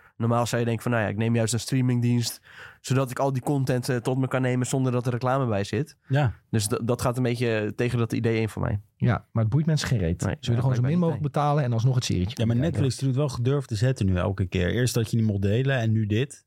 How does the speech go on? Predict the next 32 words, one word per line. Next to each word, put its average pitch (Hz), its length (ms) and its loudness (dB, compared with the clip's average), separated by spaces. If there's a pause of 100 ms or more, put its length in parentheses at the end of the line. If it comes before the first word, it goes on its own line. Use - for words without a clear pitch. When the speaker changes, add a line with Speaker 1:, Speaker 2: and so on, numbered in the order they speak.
(120)
Speaker 3:
Ja. 107 280 2
Speaker 2:
Ze - 160 -4
zijn 120 180 2
wel 135 200 0
een 143 60 0
Speaker 3:
Ja. 123 80 2
Speaker 2:
beetje 160 300 0
Speaker 3:
En 131 160 0
het 139 100 2
Speaker 2:
lastig 143 200 0
Speaker 3:
a-, 123 160 -4
Speaker 2:
gaan 113 60 0
Speaker 3:
het 110 100 -2
Speaker 2:
maken. 127 220 0
Speaker 3:
akelige 160 380 0
is 147 100 2
dus, 156 180 0
het 120 140 0
werkt 143 320 -2
enorm 151 360 2
goed. 135 220 -2
Want 127 180 0
ze - 80 -2
Speaker 2:
Ja. 131 80 2
Speaker 3:
hebben 127 280 2
hun, 135 100 2
eh, - 140 -6
hun 127 160 2
kwartaalcijfers 127 720 0
gedeeld 123 300 0
van 120 140 0
Q - 80 -6